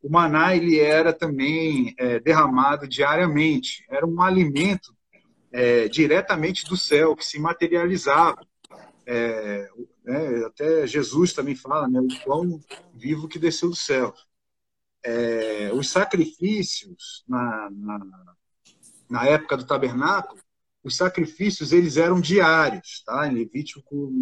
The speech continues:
logo no capítulo um, a gente começa a ver a, a estipulação, é, é, de, de rotinas de sacrifício do sacerdote feitas de maneira diária, não, não semanal, mensal,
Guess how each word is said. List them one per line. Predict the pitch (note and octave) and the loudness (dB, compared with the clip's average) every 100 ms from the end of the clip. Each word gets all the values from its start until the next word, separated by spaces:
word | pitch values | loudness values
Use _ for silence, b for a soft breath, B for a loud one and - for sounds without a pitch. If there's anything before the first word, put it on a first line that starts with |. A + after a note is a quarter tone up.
| B2+ | -2
logo | A#2 C#3 D#3 | 0 -4 -4
no | D3+ | -8
capítulo | D3+ C#3+ C#3 - C3 | -8 -8 -12 -12 -4
um, | B2+ B2+ - _ _ _ _ _ _ | 0 0 -2 _ _ _ _ _ _
a | - A#2+ | -10 -8
gente | D3 - | -8 -8
começa | C#3+ C3+ D3 D#3 | -8 -4 -2 -2
a | |
ver | B2+ C3 D#3 - | 0 2 0 -2
a, | C3+ B2+ A#2+ | -4 -2 -2
a | |
estipulação, | D3 - D3+ D#3 C#3+ B2+ - D3+ F3+ E3+ | -2 -4 -4 0 0 0 -2 0 2 0
é, | C#3 A#2+ A#2+ G#2 F#2+ - _ _ _ _ | -4 -4 -4 -4 -8 -14 _ _ _ _
é, | A#2 A2 G#2+ G2+ | -8 -6 -6 -6
de, | F#2+ B2 C3+ B2 | -8 -6 -4 -6
de | - A#2+ A2 | -4 -6 -4
rotinas | A2+ C#3+ - - D#3 F3+ G3 F#3 | -2 -2 -2 -2 0 2 0 -2
de | - - | -6 -8
sacrifício | B2+ D#3 C#3+ C#3 D#3+ - | -4 -2 -4 -8 -8 -10
do | C3+ | -6
sacerdote | C#3 - B2+ C3 D#3+ F3 - _ _ _ - | -4 -2 -2 2 2 0 -6 _ _ _ 4
feitas | E3+ G3 F3+ | 6 6 4
de | E3 | 2
maneira | F3+ E3 F3 F#3 | 2 2 2 2
diária, | D3 E3+ F#3 E3+ D#3 B2 G2+ | 2 4 8 8 8 4 0
não, | A#2+ F3 | -2 -2
não | E3 E3 G3+ F#3 C3 | 0 0 0 0 -4
semanal, | - D3+ C3 A#2+ C3+ D#3 C#3+ | -4 -4 -2 -2 2 4 2
mensal, | B2 A2 - C3 C#3+ D3 - | -2 -8 -8 -2 0 0 -4